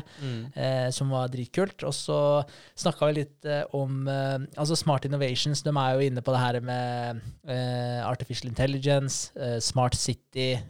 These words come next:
Speaker 2: eh, bærekraftige løsninger. Det er,
Speaker 1: Mm.
Speaker 2: det er liksom det som er nisjen deres.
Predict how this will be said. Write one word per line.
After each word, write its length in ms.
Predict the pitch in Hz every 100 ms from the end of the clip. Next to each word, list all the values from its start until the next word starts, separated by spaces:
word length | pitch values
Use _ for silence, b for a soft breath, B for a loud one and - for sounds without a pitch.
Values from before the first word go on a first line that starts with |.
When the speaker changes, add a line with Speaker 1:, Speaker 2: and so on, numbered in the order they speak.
| -
Speaker 2:
eh, 320 | 156 131 127
bærekraftige 1120 | 123 120 139 123 110 110 127 113 - - 123 123
løsninger. 680 | 127 110 - 120 123 135 107 B
Det 100 | 135
er, 40 | 135
Speaker 1:
Mm. 80 | 117
Speaker 2:
det 40 |
er 40 | 135
liksom 160 | 135 127
det 120 | 123
som 100 | 131
er 20 |
nisjen 580 | 135 135 135 131 - 123
deres. 360 | 117 127 139